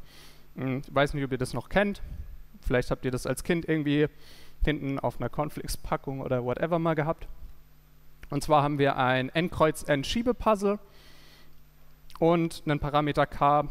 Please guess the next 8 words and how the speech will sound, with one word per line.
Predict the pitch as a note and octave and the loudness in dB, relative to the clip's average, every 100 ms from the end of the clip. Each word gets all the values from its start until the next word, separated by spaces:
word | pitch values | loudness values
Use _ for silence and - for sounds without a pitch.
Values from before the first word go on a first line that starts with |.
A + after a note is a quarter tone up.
| - - | -8 -4
natürliche | C#3 - C#3+ C3+ | -4 0 0 0
Zahl | - C3 C3+ | 2 2 2
gegeben. | B2 A#2+ A2+ A2 - - - - | 0 -4 -6 -8 -16 -20 -20 -8
Und | C3+ | -2
wir | C#3 | 2
wollen | C#3+ D#3 | 4 4
jetzt | D3 - E3+ | 2 0 2
wissen, | B3+ - G#3+ | 2 0 -4